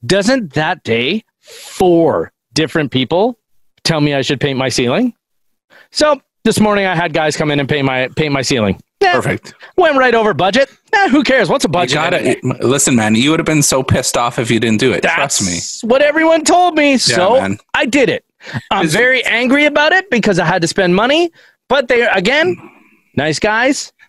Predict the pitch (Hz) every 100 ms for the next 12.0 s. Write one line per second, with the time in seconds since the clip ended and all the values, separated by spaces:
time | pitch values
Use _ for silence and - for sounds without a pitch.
0 | _ 175 180 - 156 180 208 208 190 240
1 | 247 269 - - - 92 147 - 196 170
2 | 120 95 110 151 180 165 151 135 120 -
3 | - _ 127 135 151 143 143 139 135 113
4 | - 107 - - - - - - - -
5 | _ - 139 151 - 165 - 202 208 302
6 | - _ _ _ _ - 127 120 143 175
7 | 170 226 320 - _ 131 135 147 - -
8 | 135 127 113 98 78 - - - - _
9 | _ _ _ _ _ - - _ - -
10 | 117 120 113 113 113 - 160 - 120 120
11 | 120 123 98 - - - - - - 127